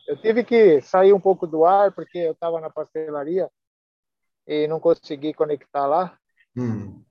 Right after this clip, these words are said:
Speaker 1: Mas deu tudo certo, graças ao Senhor.
Speaker 2: Amém. Aproveite, aproveite pra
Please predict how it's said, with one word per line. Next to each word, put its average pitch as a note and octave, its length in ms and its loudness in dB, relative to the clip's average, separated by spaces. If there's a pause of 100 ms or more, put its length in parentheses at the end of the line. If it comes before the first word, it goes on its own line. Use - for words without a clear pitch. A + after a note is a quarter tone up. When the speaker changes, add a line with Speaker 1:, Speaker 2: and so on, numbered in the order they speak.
(240)
Speaker 1:
Mas D#3 480 0
deu F3+ 180 -2
tudo G#3 320 -4
certo, B2+ 340 -6
graças E3 380 -8
ao E3 100 -2
Senhor. A2+ 300 -10 (300)
Speaker 2:
Amém. A2+ 480 -8
Aproveite, D3+ 840 2
aproveite F3+ 500 0
pra C#3+ 360 -2